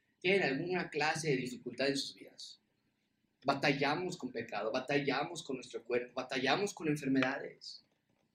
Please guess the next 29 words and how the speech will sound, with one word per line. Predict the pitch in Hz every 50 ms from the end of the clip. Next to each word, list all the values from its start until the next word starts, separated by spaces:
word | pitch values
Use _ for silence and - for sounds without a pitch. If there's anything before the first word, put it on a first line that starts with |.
| _ _ _ _ - _ _ _ _
Pero | 123 120 123
el | 127 131 135
libro | 156 180 202 208 214 202 185 156 -
de | 147 147
Apocalipsis | - - - 143 135 123 120 - - 127 131 - -
cierra | - - 151 156 160 165 165 170 160 143
la | 123
historia | 120 - - - 143 143 151 147 135
del | 123 113 104 - - -
rey | 127 120 110 104 104 101 - _ _ _ _ _ _ _ _ _ _ _ _ _ _
diciéndonos | - - 147 143 139 147 143 135
de | 131 117
la | -
mejor | - - - - 151 180 190 196
manera, | 185 170 160 160 151 131 113 107 107 120 - - - _ _
"Aún | - 110 120 127 127 131
hay | 127 120 117
esperanza | - - - - - - - - - - 95 - _
para | 104 101 104 -
todos | 110 110 107 - -
ustedes". | - - - - - - -
En | 139 170
voz | 196 190 185
alta | 151 139 127 123
leamos, | 120 120 120 120 123 120 120 -
está | - 139
en | 143
la | 147 -
pantalla, | - 117 - - 123 117 113 117 110 - -